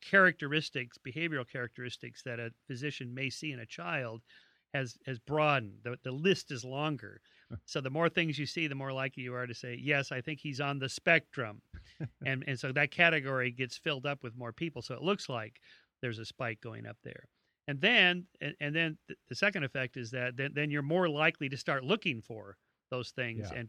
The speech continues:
Speaker 1: throw it into that category. Whereas before it would have been, "Oh, your son's just a little, you know, unusual. Don't worry, he'll be fine." And oftentimes they are fine.
Speaker 2: I've never met someone who might say, "Okay, nine eleven was an inside job,"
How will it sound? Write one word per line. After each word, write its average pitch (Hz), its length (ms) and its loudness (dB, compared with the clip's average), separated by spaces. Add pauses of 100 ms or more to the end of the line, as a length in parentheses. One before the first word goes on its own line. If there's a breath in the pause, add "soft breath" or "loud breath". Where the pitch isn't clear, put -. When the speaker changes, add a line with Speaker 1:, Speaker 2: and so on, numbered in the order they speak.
(120)
Speaker 1:
throw 165 260 4
it 151 80 2
into 139 160 0
that 127 240 -4
category. 120 560 -4 (460 soft breath)
Whereas 139 200 2
before 175 480 4
it 143 60 -2
would 143 120 -2
have 143 80 -2
been, 139 260 -2 (120)
"Oh, 208 220 8
your 180 180 6
son's 160 400 0
just 147 280 -2
a 143 40 -8
little, 135 420 -6 (100)
you 131 80 -4
know, 123 160 -6
unusual. 127 460 -4
Don't 208 240 4
worry, 160 240 6
he'll 165 100 0
be 151 140 -2
fine." 117 440 -6
And 120 180 -6 (180 loud breath)
oftentimes 156 680 0
they 180 140 2
are 226 180 0
fine. 107 400 -12 (840)
Speaker 2:
I've 117 240 0
never 180 260 2
met 151 240 0
someone 120 520 0 (340)
who 120 120 4
might 120 320 0
say, 113 480 2 (120)
"Okay, 110 460 2 (140)
nine 117 260 0
eleven 123 360 2
was 113 160 2
an 120 80 2
inside 120 440 2
job," 131 460 2